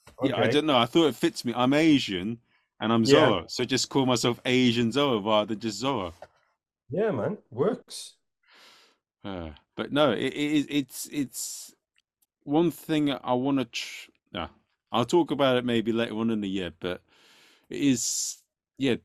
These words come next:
Speaker 1: there's so many things to do with the character. It's a lot of fun. I found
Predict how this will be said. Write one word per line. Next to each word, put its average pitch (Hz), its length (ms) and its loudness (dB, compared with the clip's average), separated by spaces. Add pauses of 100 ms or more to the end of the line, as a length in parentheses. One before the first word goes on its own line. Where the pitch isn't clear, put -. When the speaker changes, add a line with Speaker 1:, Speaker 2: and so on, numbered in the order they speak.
Speaker 1:
there's 131 300 2
so - 280 -2
many 139 220 2
things 127 320 -2
to 113 80 -8
do 120 100 0
with 110 80 0
the 107 80 -4
character. 113 460 0
It's 98 120 -10
a 123 40 -2
lot 123 120 -2
of 101 80 -8
fun. 110 320 -2
I 127 120 0
found 165 680 2